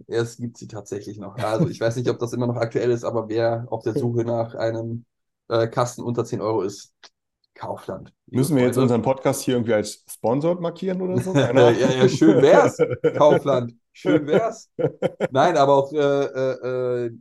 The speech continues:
Speaker 1: da, da nehmen noch kurz, bevor wir eigentlich in den Podcast reinstarten, muss ich sagen, eine kleine Empfehlung von meiner Seite aus. Gestern kam so eine kleine, ja, ist keine richtige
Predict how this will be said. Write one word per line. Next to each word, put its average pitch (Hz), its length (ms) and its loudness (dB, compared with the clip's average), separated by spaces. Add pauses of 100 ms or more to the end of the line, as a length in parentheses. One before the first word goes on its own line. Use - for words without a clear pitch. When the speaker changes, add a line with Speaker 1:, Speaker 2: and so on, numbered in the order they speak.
(120)
Speaker 1:
da, 120 160 -4
da 131 180 2
nehmen 156 220 0
noch 143 220 -4
kurz, 151 180 -6
bevor 131 240 -2
wir 123 100 0
eigentlich 117 220 -6
in 120 80 -6
den 120 60 -10
Podcast 117 420 -8
reinstarten, 117 580 -6
muss 127 180 -8
ich 131 120 -10
sagen, 123 480 0 (640)
eine 147 360 0
kleine 135 760 0
Empfehlung 143 480 -4
von 131 80 -4
meiner 131 300 -4
Seite 113 280 -8
aus. 117 180 -8
Gestern 123 500 -8
kam 123 180 -2
so 123 60 -2
eine 120 120 -4
kleine, 123 440 -4
ja, 98 180 -10 (560)
ist - 180 -20
keine 107 240 -10
richtige 113 280 -12